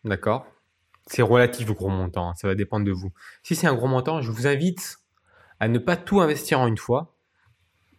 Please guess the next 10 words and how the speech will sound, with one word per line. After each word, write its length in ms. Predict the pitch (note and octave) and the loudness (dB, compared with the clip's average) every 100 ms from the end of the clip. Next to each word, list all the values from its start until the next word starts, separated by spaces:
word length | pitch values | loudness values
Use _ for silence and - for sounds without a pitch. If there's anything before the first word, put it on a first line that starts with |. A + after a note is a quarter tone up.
| _ | _
mais 120 | C3+ C3+ | 0 4
d'acheter 320 | C3+ C3+ E3 | 4 6 4
la 100 | C3 | 4
moyenne 440 | C3+ C#3+ D3+ D#3 - | 4 4 4 0 0
haute 180 | D#3 C3+ | 0 2
du 100 | B2+ | 2
marché. 420 | A#2 - - G2 _ _ _ _ _ _ _ _ _ - - - - - | 2 2 -6 -8 _ _ _ _ _ _ _ _ _ -20 -20 -20 -20 -6
Ça, 200 | - F#3 | 4 4
c'est 160 | F3+ | 6
vrai 480 | B2+ C#3+ F#3 F#3 - | 4 6 4 2 -6